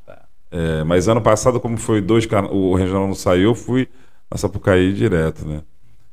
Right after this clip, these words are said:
Speaker 2: É, eu acho que essa parceria é fundamental, a gente aprende muito com as escolas, né? A gente aprende muito com a, a história da, da, do, dos, dos ma-, mais velhos que vêm, ensinam como é o carnaval. Então eu sinto que,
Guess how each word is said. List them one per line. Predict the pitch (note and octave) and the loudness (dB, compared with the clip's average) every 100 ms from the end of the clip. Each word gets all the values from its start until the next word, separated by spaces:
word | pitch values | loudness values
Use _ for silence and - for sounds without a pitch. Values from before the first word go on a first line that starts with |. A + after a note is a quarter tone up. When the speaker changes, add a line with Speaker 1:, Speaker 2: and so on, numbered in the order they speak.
| - | -4
Speaker 2:
É, | F2 F2 E2+ E2 D#2+ D#2+ D#2 D2+ - - | 2 4 4 4 4 2 2 0 -4 -2
eu | G#2+ A2+ | 6 6
acho | C3 | 6
que | - | 2
essa | B2+ A#2+ | 0 2
parceria | A#2 - A2+ G2 A2 | 0 2 0 4 2
é | |
fundamental, | G#2+ A#2 A2 G#2 F2+ - F#2 F#2+ | 2 0 0 0 -2 0 2 2
a | |
gente | F#2+ - | 0 -4
aprende | G2+ A2+ A2 | -2 -2 -2
muito | G2+ A#2+ G#2 | -2 -2 -2
com | |
as | A2+ | -2
escolas, | F2 - E2+ E2+ F2 F2 - - - - - - | -2 -6 0 2 0 -4 -14 -18 -20 -20 -16 -6
né? | F2 F2+ - - - | -4 -4 -8 -20 -12
A | - | -8
gente | F2 F#2+ | -6 -6
aprende | - G#2+ - | -6 -8 -6
muito | G2 B2 A#2 | -4 -4 -4
com | A2+ A2+ | -2 -2
a, | G#2 | 0
a | G#2+ | -4
história | G2 - A#2+ B2+ | -4 2 6 6
da, | G#2+ | 4
da, | G2 F#2+ | 0 0
do, | F#2+ G2 F2 F#2 | -2 -4 -8 -6
dos, | D#2+ E2+ D#2 G#2 D#3+ C#3 - | -6 -8 -4 -2 -2 -4 -12
dos | G#2+ C3 | -10 -6
ma-, | C#3 C#3+ D3 | -2 0 2
mais | D3 B2+ | 2 2
velhos | G#2 A#2+ A#2 G#2+ | 8 8 8 4
que | - G#2 | -6 -2
vêm, | G2 A2+ A2 - - - | 0 0 0 -6 -18 -8
ensinam | G#2 - A#2+ A#2 | -6 -4 -2 -2
como | A2+ A2+ G2 | -2 -2 2
é | A2 | 2
o | |
carnaval. | A2 G#2+ G2+ F#2 D#2+ F#2+ F#2 F2+ - - - - | 4 2 2 0 2 4 4 2 -2 -18 -18 -18
Então | - A2+ B2+ | -6 -2 0
eu | A#2 | 0
sinto | C3 A#2 A#2 | -2 -6 -6
que, | - A#2+ A#2 G#2+ F#2+ F2 | -4 -2 0 0 0 -2